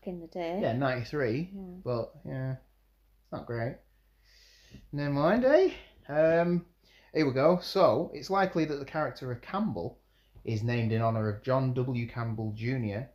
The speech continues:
Speaker 2: the author of the story Who Goes There?, upon which The Thing from Another World, nineteen fifty-one, was based, which then also inspired the nineteen eighty-two version of The Thing, and then the two thousand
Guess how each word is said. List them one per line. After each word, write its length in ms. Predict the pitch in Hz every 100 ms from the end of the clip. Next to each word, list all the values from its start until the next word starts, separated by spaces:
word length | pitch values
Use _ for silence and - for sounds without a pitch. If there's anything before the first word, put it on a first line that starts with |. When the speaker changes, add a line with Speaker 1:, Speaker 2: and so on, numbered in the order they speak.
| _ _ _ -
Speaker 2:
the 140 | 117
author 520 | 131 143 - 104 123 - _ _ -
of 360 | 104 107 107 -
the 60 | 104
story 540 | - 113 110 110 98 -
Who 140 | 180 202
Goes 300 | 214 175 135
There?, 380 | 120 95 - - _ _ _ _ _ -
upon 400 | 107 123 117 107
which 320 | 110 - - - 104
The 80 | 107
Thing 300 | 123 123 117
from 180 | 110
Another 240 | 110 107 104
World, 460 | 117 113 101 101 - _ _ _ _ -
nineteen 340 | 107 104 101 95
fifty-one, 600 | 95 - 98 110 95 95
was 300 | 92 92 - _ _ _
based, 460 | 92 95 - - _ _ _ _ _ _ _ _ _ _ -
which 260 | 90 -
then 240 | 92 87 90 -
also 280 | 92 92 95
inspired 460 | 90 104 95 95
the 60 | 98
nineteen 320 | 98 92 95
eighty-two 240 | 82 110 104
version 300 | 113 120 113
of 60 |
The 120 | 113
Thing, 300 | 139 143 160 - _ _ _ -
and 160 | 107 104
then 220 | 101 98 _ _ _ _ _ _ _ _ -
the 160 | 107
two 220 | - 117
thousand 360 | 107 113 101